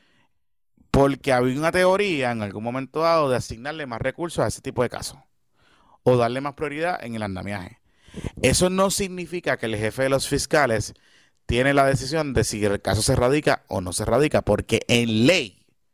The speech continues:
en ley, el fiscal tiene la autoridad para radicar los casos. Punto. Una vez tenga la evidencia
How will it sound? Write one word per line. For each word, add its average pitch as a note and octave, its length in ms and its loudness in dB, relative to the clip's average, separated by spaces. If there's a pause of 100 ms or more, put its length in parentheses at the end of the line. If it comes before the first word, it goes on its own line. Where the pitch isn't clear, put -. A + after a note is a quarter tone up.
(800)
en A2 340 -12
ley, B2+ 460 -2 (640)
el B2 200 -10
fiscal D3 720 -4
tiene A2+ 300 -8
la B2 80 -8
autoridad D#3 420 -8
para B2 140 -8
radicar F#2+ 320 -12
los G3 120 -12
casos. - 320 -20 (1160)
Punto. C#3+ 480 -2 (800)
Una G#2 240 -4
vez G3 160 2
tenga C3 240 0
la D4 80 4
evidencia A#3 680 2